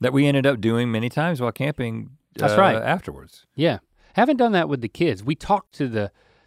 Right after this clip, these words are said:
Speaker 2: the kids about that on the Death Valley trip, but we didn't actually do it.
Speaker 1: Yeah.
Speaker 2: Because it does require
Speaker 1: It's a
Speaker 2: building
Speaker 1: little
Speaker 2: up a fire.
Speaker 1: more work
Speaker 2: You gotta
Speaker 1: than
Speaker 2: get, you gotta,
Speaker 1: Yeah.
Speaker 2: it's gotta go down to ash.
Speaker 1: Yeah.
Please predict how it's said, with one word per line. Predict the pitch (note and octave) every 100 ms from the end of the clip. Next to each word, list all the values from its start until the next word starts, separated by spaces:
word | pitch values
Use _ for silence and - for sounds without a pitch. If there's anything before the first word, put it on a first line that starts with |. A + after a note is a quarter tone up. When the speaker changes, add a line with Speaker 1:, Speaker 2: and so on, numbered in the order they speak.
| _
Speaker 2:
the |
kids | B2 C#3 A#2
about | A#2 A2+
that | A#2 G#2+
on | G#2
the | G2+ G2 A#2
Death | A2 -
Valley | A2+ G#2
trip, | - G2+ G2
but | G2+ A2+
we | G#2+
didn't | G#2+ G2+
actually | G2+ F#2 G2+ F2+
do | F#2+ F#2
it. | - _ - _ _ _ _ _ _ _ _
Speaker 1:
Yeah. | C#3+ D#3+
Speaker 2:
Because | D3 G#3
it | F3
does | D#3 G#3+ F#3
require | F3 - E3 D3+ C#3 A#2+
Speaker 1:
It's | A2+
a |
Speaker 2:
building | D3 E3 E3+
Speaker 1:
little | F#3+ G#3+
Speaker 2:
up |
a | F3
fire. | D3+ D3 C#3+
Speaker 1:
more |
work | B2+ C3 C3 -
Speaker 2:
You | A#2
gotta | D3+ D#3
Speaker 1:
than | G#2+
Speaker 2:
get, | D#3 E3+ _
you | B2+
gotta, | D3+ D3+
Speaker 1:
Yeah. | C#3 C3
Speaker 2:
it's | -
gotta | D#3+ C3+
go | A#2+ C#3+
down | D3+ C#3+
to | B2 B2 B2+
ash. | C3 A#2+ F#2+ - - - _ _ _ _ _ _ _ _ _ _ _ _
Speaker 1:
Yeah. | - D2+